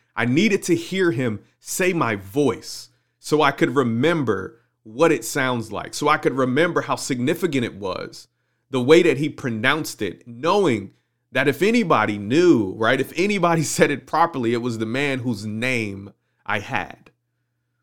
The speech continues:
So I had the privilege to be able to do all of that. And then I was even, I was riding around yesterday and I, you know, I'm a technology person. So I have Google Voice numbers and I'm like, "Man, my grandfather used to call me all the time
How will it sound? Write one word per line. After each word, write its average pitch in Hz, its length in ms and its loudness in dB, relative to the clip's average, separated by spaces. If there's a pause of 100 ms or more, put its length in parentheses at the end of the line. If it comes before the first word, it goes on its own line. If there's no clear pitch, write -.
(540)
So - 280 4
I 160 140 6
had 180 500 -2
the 127 160 -2
privilege 156 760 -4
to 131 100 -4
be 139 220 2
able 147 160 2
to 127 60 -4
do 151 200 0
all 156 140 2
of 120 60 0
that. 101 180 -2
And 117 100 -4
then 139 80 0
I 147 80 2
was 139 180 -2
even, 123 560 -4
I 107 100 -4
was 113 200 -4
riding 139 400 2
around 143 320 -2
yesterday 113 400 -2
and 104 80 -6
I, 104 140 -4
you 131 120 -6
know, 101 80 -2
I'm 120 140 -2
a 123 40 -6
technology 127 640 -2
person. 165 540 -2 (220)
So 117 160 -2
I 113 80 2
have 117 160 -6
Google 127 260 -2
Voice 165 320 0
numbers 151 320 -4
and 151 60 -2
I'm 151 80 -2
like, 110 180 -2
"Man, 143 420 0 (240)
my 107 120 -12
grandfather 143 580 0
used 120 200 -2
to 123 60 -2
call 143 260 -2
me 135 120 -4
all 110 220 -2
the 110 80 -6
time 107 440 -8